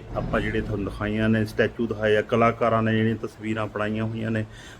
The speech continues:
ਤੇ ਉਹਨਾਂ ਨੂੰ ਮੁੱਖ ਰੱਖਦਿਆਂ ਚਲੋ ਆਪਾਂ ਨੂੰ ਇਹ ਧਿਆਨ ਰੱਖਣਾ ਚਾਹੀਦਾ। ਆਇੰਦਾ ਜਦੋਂ ਜੋ ਤੁ-, ਤੁਸੀਂ ਕਰ ਲਿਆ, ਉਹ ਵੱਖਰੀ ਗੱਲ ਆ, ਲੇਕਿਨ ਗਾਹਾਂ ਨੂੰ ਧਿਆਨ ਰੱਖੋ,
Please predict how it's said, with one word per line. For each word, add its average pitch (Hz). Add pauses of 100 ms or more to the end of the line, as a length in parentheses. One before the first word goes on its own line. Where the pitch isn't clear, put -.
(400)
ਤੇ 110
ਉਹਨਾਂ 131
ਨੂੰ 123
ਮੁੱਖ 113
ਰੱਖਦਿਆਂ 113
ਚਲੋ 113
ਆਪਾਂ 120
ਨੂੰ 120
ਇਹ 117
ਧਿਆਨ 117
ਰੱਖਣਾ 117
ਚਾਹੀਦਾ। 131 (640)
ਆਇੰਦਾ 120
ਜਦੋਂ 113
ਜੋ 117
ਤੁ-, - (120)
ਤੁਸੀਂ 127
ਕਰ 117
ਲਿਆ, 123
ਉਹ 123
ਵੱਖਰੀ 123
ਗੱਲ 127
ਆ, 127
ਲੇਕਿਨ 117
ਗਾਹਾਂ 113
ਨੂੰ 123
ਧਿਆਨ 117
ਰੱਖੋ, 135